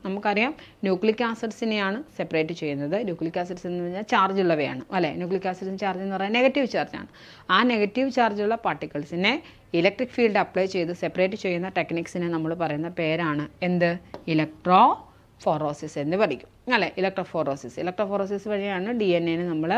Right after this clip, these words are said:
എന്ത് ചെയ്യുക? ജെൽ ഇലക്ട്രോഫോറോസിസ് വഴിയാണ് ഡി എൻ എ നമ്മൾ സെപ്പറേറ്റ് ചെയ്യുക. അത് നമ്മൾ പഠിച്ചിട്ടുള്ളതാണ്. പലതരത്തിലുള്ള ഇലക്ട്രോഫോറോസിസ് ഉണ്ട്. പേപ്പർ ഇലക്ട്രോഫോറോസിസ്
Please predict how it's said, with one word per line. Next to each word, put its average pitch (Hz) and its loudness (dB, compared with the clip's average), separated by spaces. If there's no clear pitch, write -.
എന്ത് 196 0
ചെയ്യുക? 185 4
ജെൽ 214 6
ഇലക്ട്രോഫോറോസിസ് 185 -2
വഴിയാണ് 180 4
ഡി 170 6
എൻ 175 4
എ - 4
നമ്മൾ 165 4
സെപ്പറേറ്റ് 156 0
ചെയ്യുക. 151 2
അത് 160 -2
നമ്മൾ 170 2
പഠിച്ചിട്ടുള്ളതാണ്. 165 0
പലതരത്തിലുള്ള 226 4
ഇലക്ട്രോഫോറോസിസ് 175 -2
ഉണ്ട്. 170 4
പേപ്പർ 165 4
ഇലക്ട്രോഫോറോസിസ് 170 0